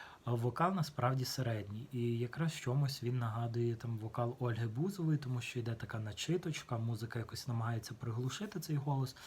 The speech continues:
М, новий час, і час покаже,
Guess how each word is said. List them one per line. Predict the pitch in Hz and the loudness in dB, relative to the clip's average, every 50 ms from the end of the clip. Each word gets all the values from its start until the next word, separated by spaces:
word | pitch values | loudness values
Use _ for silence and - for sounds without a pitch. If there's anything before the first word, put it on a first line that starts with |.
| - - - - - - - - - - - - - - - | -14 -12 -12 -12 -14 -14 -16 -18 -18 -20 -20 -20 -20 -18 -10
М, | - 139 123 123 120 120 120 123 123 123 120 120 120 120 123 123 127 131 139 - - | -8 -6 -4 -2 -2 -2 -4 -4 -4 -6 -6 -8 -8 -8 -10 -10 -10 -12 -12 -10 -4
новий | 120 123 135 139 139 139 131 127 147 165 185 185 | 2 4 6 8 8 8 8 8 8 8 8 6
час, | - - 147 135 131 151 208 240 - - - - | 6 4 4 4 6 4 4 2 -2 -8 -6 -4
і | - 135 123 127 123 123 120 120 120 120 117 110 | -2 0 0 0 0 2 2 2 2 2 0 0
час | - - 143 147 147 | 0 0 0 0 -2
покаже, | - - 214 202 - 190 139 - 95 101 110 | -4 -6 -6 0 2 4 4 4 2 -2 -6